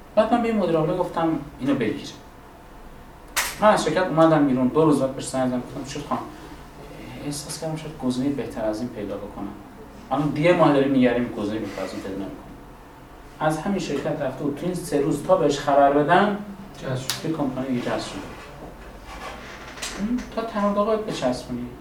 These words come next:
Speaker 1: بهش بگو همین الان مشغول. ما یه موقع برای استخدام مثلاً توی بعضی شرکت‌ها به عنوان مشاور کار می‌کنیم. نه در نیروی خوبی میگه کی کارو شروع کنم، میگم مثلاً همین الان.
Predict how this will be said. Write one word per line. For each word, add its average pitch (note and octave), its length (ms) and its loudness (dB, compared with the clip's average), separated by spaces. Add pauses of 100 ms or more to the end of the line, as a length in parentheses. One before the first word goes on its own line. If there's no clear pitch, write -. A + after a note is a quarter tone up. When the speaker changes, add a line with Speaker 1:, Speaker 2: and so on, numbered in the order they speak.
(500)
Speaker 1:
بهش - 140 -10
بگو D3 300 -6
همین F3 200 0
الان C3+ 140 2
مشغول. A#2 340 -2 (520)
ما D3+ 60 -2
یه E3 60 0
موقع E3+ 180 6
برای F3+ 260 2
استخدام C#3+ 380 -6
مثلاً C3 220 -8 (200)
توی B2 100 -8
بعضی A#2+ 260 -8
شرکت‌ها - 440 -12
به G#2 60 -6
عنوان G#2 180 -6 (340)
مشاور G2+ 300 -8 (220)
کار G#2 100 -4
می‌کنیم. G2 380 -10 (800)
نه F3 100 -2
در E3+ 180 2
نیروی D3 340 0
خوبی D3 580 -2
میگه E3 240 2
کی F#3+ 220 -2
کارو C3 240 4
شروع A#2+ 240 -6
کنم، A#2+ 180 -6
میگم A#2+ 180 -2
مثلاً - 180 -6
همین G2 140 -4
الان. - 120 -10